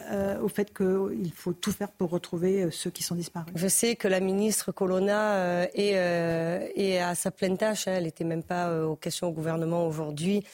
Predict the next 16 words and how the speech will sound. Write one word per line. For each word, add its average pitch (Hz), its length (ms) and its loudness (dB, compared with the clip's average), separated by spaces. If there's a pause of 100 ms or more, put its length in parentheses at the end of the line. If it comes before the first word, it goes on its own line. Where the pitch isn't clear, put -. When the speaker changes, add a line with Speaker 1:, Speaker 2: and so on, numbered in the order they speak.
(240)
Speaker 2:
Donc, 175 320 0
euh, 175 300 4
ma, 180 160 2
déjà, 190 500 0 (140)
ma, 185 400 0
ma 175 140 0
profonde 208 680 -2
tristesse 208 640 0
et, 175 160 2
euh, 165 200 0
toutes - 180 -10
mes 226 100 0
condoléances 185 760 0
aux 175 60 -4
familles, 175 460 0
euh, 165 40 -4